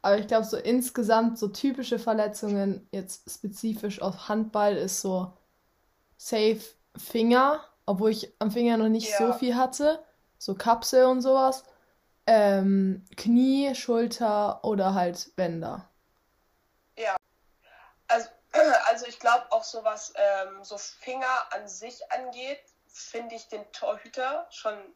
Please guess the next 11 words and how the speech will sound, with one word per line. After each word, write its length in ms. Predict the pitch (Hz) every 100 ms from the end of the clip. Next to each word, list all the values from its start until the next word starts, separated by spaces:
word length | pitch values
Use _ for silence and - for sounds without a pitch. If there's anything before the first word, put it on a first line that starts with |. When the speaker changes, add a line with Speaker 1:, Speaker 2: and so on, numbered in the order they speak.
| _ _ _ -
Speaker 2:
oder 140 | 185
die 80 | 180
Torhüterin, 640 | - 202 180 185 190 240 _ - -
sehr 640 | - 190 208 202 202 208 - _ _ _ _ _ -
gefährlich 720 | 190 - 214 190 175 185 -
an 160 | 185 185
sich, 280 | 180 180 180
weil 240 | 170 175 - _ _ -
so 200 | 196 202
ein 140 | 185 -
Ball 420 | 175 175 190